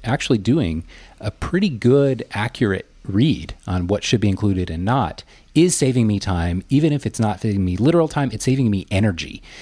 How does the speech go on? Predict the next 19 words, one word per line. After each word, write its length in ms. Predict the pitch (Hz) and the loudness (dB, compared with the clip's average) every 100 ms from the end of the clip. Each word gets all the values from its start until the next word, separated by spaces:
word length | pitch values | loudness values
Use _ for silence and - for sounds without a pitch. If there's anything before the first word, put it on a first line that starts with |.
| - - | -20 -10
Uh, 100 | 82 | -10
it's 160 | 80 - | -8 -4
making 220 | 101 113 | -2 0
my 120 | 95 | 0
brain, 380 | 90 98 95 92 | 0 0 0 0
I 140 | 101 98 | 0 -2
relate 380 | 107 107 135 | 0 2 2
it 140 | 143 - | 2 -2
to 380 | - 113 104 95 | 0 2 2 0
when 100 | 101 | -2
I 40 | |
was 80 | 92 | -2
talking 200 | 98 87 | -2 -2
to 100 | 87 | -2
Nessa 300 | 87 143 92 | -2 0 -2
about 260 | 85 85 | -2 -4
it, 140 | 85 - - - - - | -4 -8 -16 -20 -12 -4
our 180 | 90 | -2
Tesla. 540 | 85 - 208 - 80 | -2 0 0 0 -4